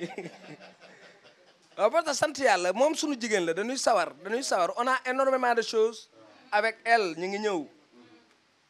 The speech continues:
Euh, parce que coow li, coow li, wuuteetunu dara. On n'a plus rien à prouver.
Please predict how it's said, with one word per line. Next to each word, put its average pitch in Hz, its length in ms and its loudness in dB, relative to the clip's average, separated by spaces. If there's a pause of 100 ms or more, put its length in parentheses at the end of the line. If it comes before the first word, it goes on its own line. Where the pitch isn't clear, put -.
(240)
Euh, 180 560 0 (680)
parce 277 320 -2
que 196 200 -4 (680)
coow 262 200 2
li, 254 100 -4
coow 269 220 2
li, 175 260 -6 (480)
wuuteetunu 294 540 -8
dara. 247 280 -4 (880)
On 254 80 -8
n'a 311 140 0
plus 320 400 -4
rien 277 280 -2
à 240 100 -6
prouver. 156 420 -12